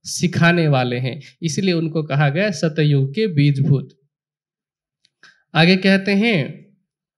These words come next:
"सोई शरत कुरान में लिखी एक सौ बीस बरस,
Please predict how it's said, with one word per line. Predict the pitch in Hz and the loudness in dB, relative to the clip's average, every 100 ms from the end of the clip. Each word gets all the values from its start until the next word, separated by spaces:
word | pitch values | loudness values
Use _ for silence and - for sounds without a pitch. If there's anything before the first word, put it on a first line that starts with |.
| _ _ _ _ _ _ _ _ _ _ - | _ _ _ _ _ _ _ _ _ _ -14
"सोई | - - 214 269 285 | -6 2 4 6 4
शरत | - 214 220 247 226 - | 2 2 2 2 -2 0
कुरान | 190 190 190 196 | 4 6 6 2
में | 202 185 | 0 0
लिखी | 175 175 - 170 | 0 0 0 0
एक | 165 - | 0 -2
सौ | 196 180 | 0 2
बीस | 160 175 156 | 2 0 0
बरस, | 143 175 262 - | 2 4 2 -2